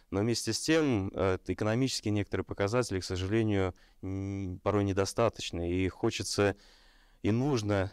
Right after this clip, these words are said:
э, разными факторами, и программами, инструментами помогать и развивать. Но это не в противовес, это вот я так, э, для полноты картины по, по доверию.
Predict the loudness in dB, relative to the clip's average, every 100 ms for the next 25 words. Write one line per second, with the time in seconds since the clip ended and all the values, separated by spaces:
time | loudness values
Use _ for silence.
0 | -8 -6 -2 2 2 2 -2 0 -2 0
1 | 0 0 -2 -2 -2 -4 -2 2 2 2
2 | 0 -2 -2 0 0 -2 -4 -2 -2 0
3 | 0 -2 -4 -2 0 -2 -4 -12 -20 -20
4 | -20 -4 0 2 0 -4 _ -2 -2 2
5 | 2 4 4 0 0 -4 -2 2 2 2
6 | -2 -4 0 -2 0 -6 -8 _ -6 -2
7 | 0 0 -6 -12 -20 -18 -12 -4 -2 0
8 | 0 0 0 -2 -2 -2 -2 -2 -10 -20
9 | -20 _ -2 0 0 0 2 4 4 4
10 | 0